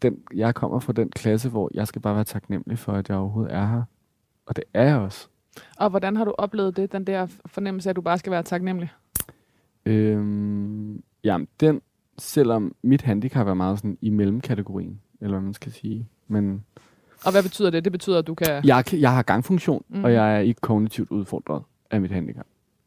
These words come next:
Speaker 1: Øh, det er sådan, der er sådan en matrix,
Speaker 2: Mhm.
Speaker 1: og sådan, så jeg er
Speaker 2: Okay.
Speaker 1: i den
Speaker 2: Ja.
Speaker 1: kategori.
Speaker 2: Mhm.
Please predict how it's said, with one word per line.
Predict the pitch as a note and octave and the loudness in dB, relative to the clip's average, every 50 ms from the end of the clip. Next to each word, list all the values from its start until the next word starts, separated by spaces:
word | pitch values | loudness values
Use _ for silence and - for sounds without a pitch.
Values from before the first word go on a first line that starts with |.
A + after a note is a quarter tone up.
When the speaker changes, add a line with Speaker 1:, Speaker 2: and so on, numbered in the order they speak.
| _ _ _ - _ _ _ | _ _ _ -20 _ _ _
Speaker 1:
Øh, | A2+ G#2+ G2+ G2+ G2+ G2+ G2+ G2+ G2+ - | 2 2 4 4 2 2 0 0 -2 -2
det | - - - | -2 -2 -2
er | A2+ | 0
sådan, | A2 A#2 G2+ F2+ F#2 - | 2 0 0 0 0 2
der | - G2 | 4 6
er | G2+ G2 | 6 6
sådan | G2+ A#2 | 6 6
en | G#2+ A2 | 6 6
matrix, | A2 G#2+ G#2+ - - D3 - - - - - _ | 6 6 4 4 2 2 2 0 -8 -14 -12 _
Speaker 2:
Mhm. | G3+ G3+ G3+ G#3+ A3+ | -6 -6 -6 -6 -2
Speaker 1:
og | - A#2 A2 | -2 -4 -2
sådan, | - A#2 A2 | 0 -2 -4
så | G#2+ - A#2+ | 0 2 4
jeg | A2 B2 | 6 8
er | B2+ | 8
Speaker 2:
Okay. | A2 - G#3+ F#3+ D#3+ - _ | 8 6 2 -2 -2 -6 _
Speaker 1:
i | - - B2 | -2 0 0
den | G#2+ - A2+ - - - _ _ | 4 4 4 4 4 0 _ _
Speaker 2:
Ja. | - | 0
Speaker 1:
kategori. | G#2+ G#2 - - F#2+ F2+ - - _ | 0 0 2 0 -4 -6 -6 -6 _
Speaker 2:
Mhm. | - G3 | -8 -8